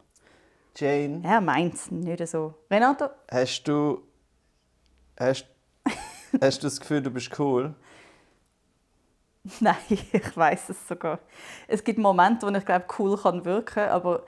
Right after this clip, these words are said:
Speaker 2: wer den ganzen Tag mit mir verbringt, <laughs> weiss, dass es nicht so ist.
Speaker 1: Was sind, was sind Momente,
Speaker 2: Ich
Speaker 1: was
Speaker 2: zum
Speaker 1: sind
Speaker 2: Beispiel.
Speaker 1: Momente, wo du dich, äh,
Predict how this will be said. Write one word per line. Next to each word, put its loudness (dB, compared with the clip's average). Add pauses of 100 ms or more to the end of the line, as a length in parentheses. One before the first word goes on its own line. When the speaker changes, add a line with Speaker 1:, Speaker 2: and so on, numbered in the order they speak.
(280)
Speaker 2:
wer 2
den -4
ganzen -2
Tag 4
mit -6
mir -2
verbringt, -4
<laughs> -
weiss, 0
dass -6
es 2
nicht -2
so -6
ist. -12 (400)
Speaker 1:
Was 2
sind, 2
was -2
sind -2
Momente, 0
Speaker 2:
Ich -2
Speaker 1:
was -2
Speaker 2:
zum 0
Speaker 1:
sind 2
Speaker 2:
Beispiel. -2
Speaker 1:
Momente, -4 (120)
wo -2
du -8
dich, -6 (160)
äh, -2